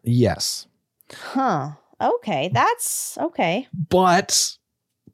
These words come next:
Speaker 1: there's a couple things that don't make sense to me. I couldn't find anything in regards to research on these, but these are a couple questions I have. So I don't have any facts to back these up. I have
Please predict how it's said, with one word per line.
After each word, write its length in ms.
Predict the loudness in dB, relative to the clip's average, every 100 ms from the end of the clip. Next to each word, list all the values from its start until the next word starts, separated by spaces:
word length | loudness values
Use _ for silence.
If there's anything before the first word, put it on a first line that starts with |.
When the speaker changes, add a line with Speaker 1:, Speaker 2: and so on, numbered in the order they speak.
| -6
Speaker 1:
there's 300 | 4 6 6
a 40 |
couple 280 | 2 0 0
things 300 | 0 2 4
that 100 | 2
don't 220 | 0 -2
make 180 | -2 -2
sense 320 | 0 0 0 0
to 120 | 2
me. 280 | 2 0 -4
I 60 | -6
couldn't 280 | 2 2 2
find 200 | 0 2
anything 320 | 0 0 0
in 100 | 2
regards 340 | 2 2 2 0
to 100 | 0
research 460 | 0 0 0 2
on 180 | 2 4
these, 300 | 2 0 -4
but 220 | -2 0
these 200 | 2 2
are 100 | 2
a 40 | 0
couple 240 | 0 -2
questions 600 | 0 2 2 2 0 0 -2 _
I 240 | 2 2 0
have. 440 | -4 -10 -10 -18 _ -4
So 160 | 2 4
I 60 |
don't 160 | 4 2
have 160 | 0
any 100 | 0 -2
facts 340 | -2 -2 -2
to 60 | -2
back 220 | 0 0
these 180 | -2 2
up. 220 | 0 0
I 100 | 0
have 280 | 0 0